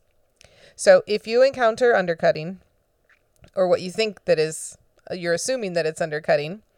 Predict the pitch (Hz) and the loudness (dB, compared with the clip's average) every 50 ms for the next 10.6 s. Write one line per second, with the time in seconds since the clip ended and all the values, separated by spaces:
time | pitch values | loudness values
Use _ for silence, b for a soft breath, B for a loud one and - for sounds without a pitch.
0 | b b b b b b b b b b - 220 254 294 359 427 427 - - - | b b b b b b b b b b 0 0 2 2 2 0 -2 -4 0 2
1 | 277 269 269 - - _ _ _ _ 233 220 269 392 440 427 - - - - - | 2 2 0 -4 -8 _ _ _ _ 2 2 2 2 -2 -6 -6 -10 -10 -12 -16
2 | - _ _ - 202 214 196 208 220 220 233 233 214 - 196 196 185 180 180 170 | -20 _ _ -14 -12 -2 2 2 4 4 2 2 0 4 6 6 6 6 4 2
3 | - 170 170 165 165 151 - - - _ _ _ _ _ _ _ _ _ _ _ | 0 -8 -6 -4 -4 -4 -4 -6 -14 _ _ _ _ _ _ _ _ _ _ _
4 | _ _ _ _ _ _ _ _ _ _ _ _ _ _ _ b b b b b | _ _ _ _ _ _ _ _ _ _ _ _ _ _ _ b b b b b
5 | b b b - 208 202 220 240 - - 202 214 208 - - 220 208 208 190 202 | b b b 6 8 8 8 6 2 2 0 -2 -2 0 2 2 2 2 2 0
6 | 202 226 254 247 302 294 277 277 - - 180 175 170 165 165 165 165 160 160 - | -2 -2 -2 0 0 0 0 -2 -2 -2 -2 -2 -2 -2 -2 -2 0 -2 -2 -4
7 | - 180 175 170 165 165 165 160 - - - - _ _ _ _ _ _ _ _ | -4 -2 -2 -2 -2 -4 -6 -10 -12 -12 -14 -14 _ _ _ _ _ _ _ _
8 | _ _ _ _ _ _ - 247 311 359 - - 330 339 330 311 277 277 - - | _ _ _ _ _ _ -8 -6 -6 -6 -8 -8 -4 2 4 4 2 2 -2 -10
9 | 220 214 208 202 202 190 - 190 180 175 175 170 165 165 - - 165 160 165 160 | -8 -6 -6 -6 -6 -6 -6 -6 -6 -4 -6 -6 -8 -10 -12 -10 -6 -4 -4 0
10 | 151 160 156 151 156 151 147 143 - - 170 | 0 0 2 2 0 -2 -4 -8 -10 -10 -12